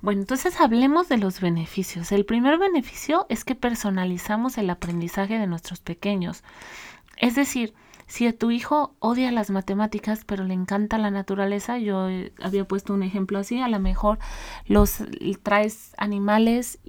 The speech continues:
eh, vas afuera y te pones a contar cuántas ranas observas, ¿no? En la naturaleza. Podemos utilizar los intereses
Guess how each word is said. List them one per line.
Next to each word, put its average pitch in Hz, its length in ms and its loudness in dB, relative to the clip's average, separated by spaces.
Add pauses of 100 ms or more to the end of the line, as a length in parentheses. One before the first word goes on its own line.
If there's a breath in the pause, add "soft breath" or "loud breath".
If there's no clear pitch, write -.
eh, 190 600 0 (680 loud breath)
vas 202 280 0
afuera 226 600 0
y 196 220 -4
te 196 160 -6
pones 196 300 -4
a 202 80 -6
contar 185 420 -6
cuántas 180 520 -4
ranas 185 420 0
observas, 175 600 -2
¿no? 214 140 2
En 226 140 0
la 185 100 0
naturaleza. 175 680 -6 (260)
Podemos 262 420 2 (600 loud breath)
utilizar 226 720 0
los 214 220 0
intereses 208 840 2